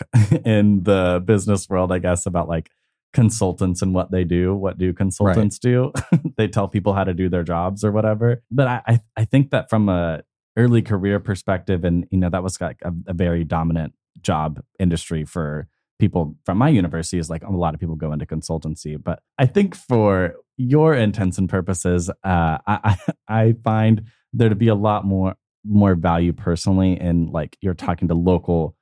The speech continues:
Speaker 1: communities and local organizations and solving local problems. That, that's
Speaker 2: Yes.
Speaker 1: kind of the,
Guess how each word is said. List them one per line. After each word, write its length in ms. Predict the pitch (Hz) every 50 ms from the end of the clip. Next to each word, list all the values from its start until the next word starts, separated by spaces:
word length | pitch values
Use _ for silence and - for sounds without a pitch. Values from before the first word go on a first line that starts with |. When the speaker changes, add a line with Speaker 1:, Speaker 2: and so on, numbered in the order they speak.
| _ _
Speaker 1:
communities 640 | _ 98 92 90 87 85 85 82 82 80 80 78 76
and 160 | 82 85 87
local 360 | 92 92 90 90 - 95 90 87
organizations 960 | 87 90 80 87 87 85 - 85 85 85 82 - - 80 80 80 76 - - _ _ _ _ _ _ _ -
and 380 | 95 92 90 87 82 82 80 85
solving 320 | - 110 101 95 87 85 82
local 280 | 82 80 - - 76
problems. 540 | - - 73 67 - - 50 50 - - -
That, 220 | 107 95 85 -
that's 180 | 104 98 87 98
Speaker 2:
Yes. 80 | 90 -
Speaker 1:
kind 180 | - 98 90 87
of 220 | 85 80 82 90
the, 360 | 90 87 82 80 78 78 -